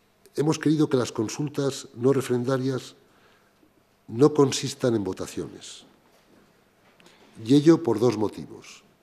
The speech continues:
y ahora les explicaré. Primero, hay que diri-, se tiene que dirigir a un directivo, di-, tienen que ir di-, dirigidas de un directivo, a un colectivo concreto,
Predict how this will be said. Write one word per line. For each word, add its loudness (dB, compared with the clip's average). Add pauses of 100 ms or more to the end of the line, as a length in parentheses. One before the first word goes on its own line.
(120)
y -10
ahora -2
les -4
explicaré. -16 (2250)
Primero, 6 (580)
hay -4
que 0
diri-, 2
se -10
tiene 2
que 2
dirigir 2 (300)
a 2
un 4
directivo, -2 (800)
di-, -6
tienen 0
que 0
ir 2
di-, -10
dirigidas 0
de 2
un 2
directivo, -2
a 0
un 4
colectivo 2
concreto, -4